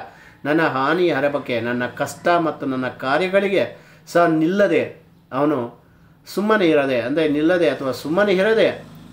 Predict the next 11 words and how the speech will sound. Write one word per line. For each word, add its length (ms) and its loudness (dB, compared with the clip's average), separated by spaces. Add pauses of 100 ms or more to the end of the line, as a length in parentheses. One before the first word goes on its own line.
(120)
ಸ 40 0 (680)
ಅವನು 340 2
ಕಡು 280 0
ಹೀಹಾಳಿ 540 0
ಉಳ್ಳವನು, 640 -2
ಅಂತಂದ್ರೆ 520 0
ಹೆಚ್ಚಾಗಿರ್ತಕ್ಕಂಥ 1000 -4
ಸ್ವಾಭಿಮಾನದ 840 -2
ಜಿದ್ದನ್ನ 500 -2 (300)
ತೋರಿಸುವಂಥವನು. 960 -4 (280)
ಕುಲ್ಲನಿವನ 640 2